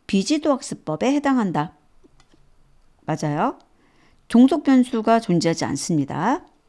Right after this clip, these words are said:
그래서 비지도 학습법에 포함이 되고요. 주성분의 수는 데이터의 수만큼 만들 수 있다라고 나와 있는데 주성분의 수는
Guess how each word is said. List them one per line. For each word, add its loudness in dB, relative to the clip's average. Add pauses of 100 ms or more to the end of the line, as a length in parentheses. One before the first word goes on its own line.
그래서 -6
비지도 0 (100)
학습법에 -4
포함이 0
되고요. -4 (1080)
주성분의 4
수는 0 (280)
데이터의 0
수만큼 0 (120)
만들 0
수 -6
있다라고 -6
나와 -2
있는데 -4 (680)
주성분의 4
수는 -2